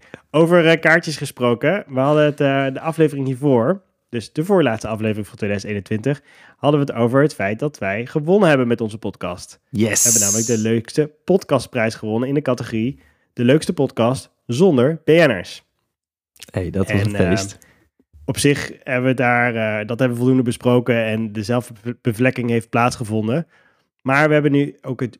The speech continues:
Speaker 1: jury, het volledige jurycommentaar gekregen van, eh, hè, dus wat de jury als het ware, eh, vindt van onze podcast en waarom we dus op één zijn gekomen. Dus ik dacht, misschien is het wel even leuk om dat nog even voor te lezen, want ja,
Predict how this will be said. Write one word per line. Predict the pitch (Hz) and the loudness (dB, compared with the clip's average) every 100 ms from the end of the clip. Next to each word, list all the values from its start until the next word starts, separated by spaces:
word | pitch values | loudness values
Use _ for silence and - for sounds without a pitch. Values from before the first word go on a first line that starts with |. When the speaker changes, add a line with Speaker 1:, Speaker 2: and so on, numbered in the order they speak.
| _ | _
Speaker 1:
jury, | 110 117 185 160 123 113 | -6 0 2 4 0 0
het | 113 | -4
volledige | 139 143 139 | 2 2 2
jurycommentaar | 113 120 151 131 110 110 107 104 | -2 2 2 2 -4 -6 -4 -6
gekregen | 101 - 110 101 101 185 220 _ _ _ _ _ _ _ _ _ | -6 -10 -6 -6 -4 -4 -4 _ _ _ _ _ _ _ _ _
van, | - 131 117 104 90 _ | -4 0 2 0 -4 _
eh, | 101 98 95 92 95 | -2 -2 0 -2 -4
hè, | 110 110 175 | 0 2 2
dus | 117 110 | 2 0
wat | 113 110 - | 0 -4 -4
de | 110 | -4
jury | 95 120 117 110 107 - | 0 0 4 2 0 -4
als | 107 | -8
het | 101 | -4
ware, | 104 104 101 101 98 - | -2 0 0 -2 -4 -8
eh, | 98 | -4
vindt | - 120 117 | 0 0 0
van | 107 | -2
onze | 107 104 | -2 -2
podcast | 127 - 104 101 | -6 -4 -6 -4
en | 107 | -4
waarom | 104 107 104 | -2 0 -2
we | 98 | -4
dus | 95 - | -6 -10
op | - | -10
één | 156 175 | 2 4
zijn | 147 107 | 4 0
gekomen. | - 95 107 190 - - - _ | -6 -4 0 0 -2 -20 -20 _
Dus | - | -4
ik | |
dacht, | 156 143 | -4 -2
misschien | 151 170 | -4 0
is | 151 | 0
het | 117 | 4
wel | 135 214 | 2 4
even | 196 160 | 2 4
leuk | 165 170 | 4 4
om | 147 | 0
dat | 143 | 0
nog | 131 | -2
even | 117 | -4
voor | 104 104 | -4 -8
te | 98 | -6
lezen, | 92 98 104 | -8 -6 -8
want | 98 | -8
ja, | 98 92 | -8 -8